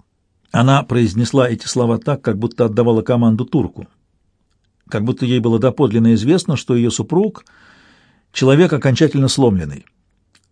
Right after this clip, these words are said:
Дон Рафаэль бросил тяпку. "И будь любезен, удели, наконец, время мастеру Далмау. Он и так уже от тебя натерпелся".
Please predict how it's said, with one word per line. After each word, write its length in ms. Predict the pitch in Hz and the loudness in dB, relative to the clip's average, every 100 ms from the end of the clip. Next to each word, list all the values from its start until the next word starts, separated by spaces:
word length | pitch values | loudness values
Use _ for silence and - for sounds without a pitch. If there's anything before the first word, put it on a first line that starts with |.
| _ _ | _ _
Дон 220 | - 135 | -2 0
Рафаэль 300 | 127 123 143 | 2 0 0
бросил 340 | 127 120 104 98 | 0 0 -2 -4
тяпку. 420 | - 92 - 101 _ _ _ _ _ _ - | -6 -8 -10 -20 _ _ _ _ _ _ -6
"И 80 | |
будь 220 | 113 185 180 | -2 0 0
любезен, 480 | 170 135 113 95 | 0 0 0 0
удели, 380 | 123 120 143 175 | 0 4 4 6
наконец, 400 | 208 185 180 175 | 4 4 4 2
время 400 | 135 165 180 165 | 2 4 6 4
мастеру 480 | 147 156 151 - 156 | 4 4 4 2 2
Далмау. 680 | 139 151 160 185 165 95 - _ - _ _ _ _ _ _ _ _ - | 4 4 4 4 2 0 -6 _ -20 _ _ _ _ _ _ _ _ -2
Он 220 | 143 180 | 4 6
и 80 | 180 | 6
так 240 | 220 226 | 4 4
уже 180 | 185 175 | 4 2
от 140 | 160 | 2
тебя 200 | - 165 | 0 2
натерпелся". 680 | 143 - 147 139 113 - 98 | 2 0 0 0 0 -2 -14